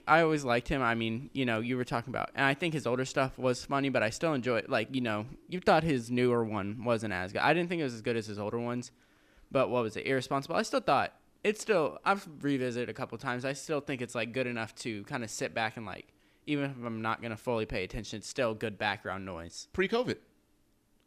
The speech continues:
Speaker 2: What I mean by that is just, like, right now.
Speaker 1: Oh, yeah, yeah, yeah,
Speaker 2: Yeah,
Speaker 1: yeah,
Speaker 2: it's
Speaker 1: yeah.
Speaker 2: just you,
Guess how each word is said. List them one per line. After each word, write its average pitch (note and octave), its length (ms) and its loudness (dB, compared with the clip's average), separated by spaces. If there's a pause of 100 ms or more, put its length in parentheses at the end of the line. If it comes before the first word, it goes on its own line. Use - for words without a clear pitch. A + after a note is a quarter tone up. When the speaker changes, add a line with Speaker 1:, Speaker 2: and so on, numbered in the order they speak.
(760)
Speaker 2:
What D#3 140 8
I G#3 40 8
mean B3 160 4
by A3 120 8
that G#3 260 4
is D#3+ 260 -4
just, - 320 -6
like, F2+ 160 -2 (140)
right G3+ 260 0
now. G#3+ 500 0
Speaker 1:
Oh, D#3+ 220 10
yeah, B2+ 240 2
yeah, G#2 140 0
yeah, G2 60 0
Speaker 2:
Yeah, E3 180 8
Speaker 1:
yeah, - 100 -2
Speaker 2:
it's - 240 2
Speaker 1:
yeah. G#3+ 100 6
Speaker 2:
just - 300 -2
you, C#3+ 420 -8